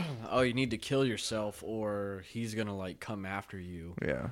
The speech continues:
Speaker 1: or something.
Speaker 2: Well, like, he
Speaker 1: referring to the devil.
Speaker 2: Yeah, well, she, or he's gonna come after you, your son. I,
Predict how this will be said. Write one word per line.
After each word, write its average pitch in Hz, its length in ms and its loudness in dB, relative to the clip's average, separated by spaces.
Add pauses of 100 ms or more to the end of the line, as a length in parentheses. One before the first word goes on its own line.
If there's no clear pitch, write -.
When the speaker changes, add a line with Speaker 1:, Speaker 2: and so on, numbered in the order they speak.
(140)
Speaker 1:
or 101 100 -4
something. 95 460 -2
Speaker 2:
Well, 135 220 12
like, 117 240 10
he 127 380 10
Speaker 1:
referring 113 560 6
to 104 520 0
the 98 100 -4
devil. 92 480 -4 (380)
Speaker 2:
Yeah, 101 180 0
well, 127 120 8
she, 131 160 6
or 123 140 12
he's 120 300 8
gonna 113 160 8
come 113 180 6
after 101 300 8
you, 98 540 4
your 95 200 4
son. 98 380 2
I, 95 240 4